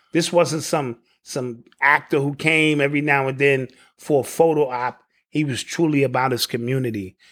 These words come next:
So again, we wanted to just put out there that we truly respect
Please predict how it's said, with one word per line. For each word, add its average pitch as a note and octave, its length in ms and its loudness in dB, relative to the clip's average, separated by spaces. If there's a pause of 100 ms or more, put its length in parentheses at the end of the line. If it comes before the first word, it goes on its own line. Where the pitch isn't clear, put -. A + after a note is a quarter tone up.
(140)
So A#2+ 340 0
again, A#2 840 2
we B2+ 120 0
wanted B2+ 340 0
to A#2 80 -6
just A2+ 420 -2 (380)
put C#3+ 160 4
out C3 220 2
there C3+ 120 2
that G#2+ 160 2
we A#2 140 -2
truly C#3+ 400 2
respect - 880 -4